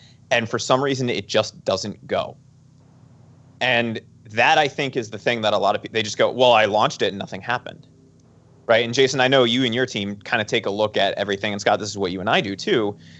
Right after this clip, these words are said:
You take a look at everything and go, "Well, okay,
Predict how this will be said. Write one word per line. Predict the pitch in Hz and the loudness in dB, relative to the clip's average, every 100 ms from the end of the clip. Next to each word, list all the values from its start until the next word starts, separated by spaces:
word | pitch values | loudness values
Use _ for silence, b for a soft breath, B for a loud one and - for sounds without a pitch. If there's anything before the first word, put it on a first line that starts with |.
| B | B
You | 120 | -8
take | - 151 | -2 0
a | 139 | 2
look | 127 147 | 0 2
at | 113 | 0
everything | 110 104 107 | 0 -2 -4
and | 98 | -2
go, | 98 95 - | 0 -2 0
"Well, | 104 104 95 - - | 2 2 0 -6 -4
okay, | 110 95 95 - | -2 0 0 -2